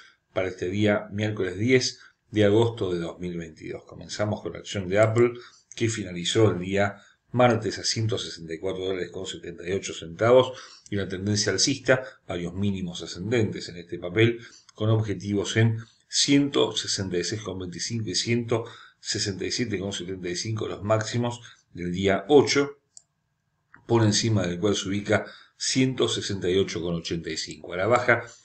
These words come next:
ciento sesenta y tres con cero cinco, ciento sesenta y uno con treinta y la zona de ciento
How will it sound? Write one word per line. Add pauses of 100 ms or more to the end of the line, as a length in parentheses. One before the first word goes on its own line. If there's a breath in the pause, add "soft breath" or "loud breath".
(140 loud breath)
ciento
sesenta
y
tres
con
cero
cinco,
ciento (300 loud breath)
sesenta
y
uno
con
treinta
y
la
zona
de
ciento